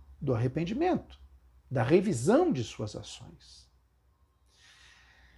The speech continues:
Vejam que, partindo dessa parábola, é, Jesus nos traz a imagem da, ao final, como eu falei, a imagem,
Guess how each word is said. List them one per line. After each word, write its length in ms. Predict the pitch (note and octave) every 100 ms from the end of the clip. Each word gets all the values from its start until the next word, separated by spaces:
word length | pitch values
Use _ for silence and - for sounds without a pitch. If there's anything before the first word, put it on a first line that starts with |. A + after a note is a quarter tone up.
| - _ _ -
Vejam 280 | F#4 E4+
que, 140 | E4+ E4
partindo 580 | - A#3 - F#4 E4+ A#3+
dessa 380 | G#3+ A#3 -
parábola, 920 | D3 - G2 C3+ D3 F#2+ G2 D2 D#2 - _ _
é, 400 | C#3+ B2 B2 A#2 - _
Jesus 880 | F3+ B3+ A3+ A#3+ C#4 C#4 - - -
nos 440 | B3 A#3 B3 A#3 -
traz 460 | - G#3+ A#3+ G#3
a 40 | A3
imagem 680 | F#3+ F3 G#3+ A#3+ F#3 A3 G#3+
da, 340 | G3 G#3+ G#3+ - _ _ _ _ -
ao 160 | D#3 F3+
final, 500 | - C3+ D#3+ F#3+ B2
como 200 | A#2+ B2+
eu 60 |
falei, 560 | B2+ A2 C3 E3+ C3 -
a 80 | C#3+ F#3+
imagem, 520 | F#3 G3+ G#3+ G#3+ A3+